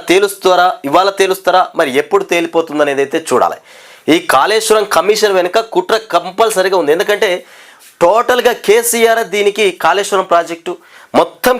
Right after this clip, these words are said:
కేసీఆర్, కేసీఆర్ హయాంలో, కేసీఆర్, ఆ, సమక్షంలోనే, కేసీఆర్ చెప్పు చేతల్లోనే కాళేశ్వరం ప్రాజెక్టు కట్టడం జరిగిందని రేవంత్ రెడ్డి చెప్పిండు. ఎంఎల్సీ,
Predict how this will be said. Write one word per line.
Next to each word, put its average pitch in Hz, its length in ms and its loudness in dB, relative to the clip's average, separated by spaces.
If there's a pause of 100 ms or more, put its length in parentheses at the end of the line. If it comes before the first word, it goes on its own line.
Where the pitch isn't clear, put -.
కేసీఆర్, 170 480 2 (320)
కేసీఆర్ 220 920 2 (440)
హయాంలో, 190 480 2 (160)
కేసీఆర్, 196 640 2 (440)
ఆ, 170 40 4 (200)
సమక్షంలోనే, 190 720 0 (420)
కేసీఆర్ 202 520 0 (120)
చెప్పు 196 200 -2 (100)
చేతల్లోనే 190 560 0 (240)
కాళేశ్వరం 180 600 0
ప్రాజెక్టు 147 480 -2 (400)
కట్టడం 151 320 0 (100)
జరిగిందని 143 500 2 (380)
రేవంత్ 156 400 0
రెడ్డి 135 200 -2
చెప్పిండు. 175 400 0 (440)
ఎంఎల్సీ, 170 480 0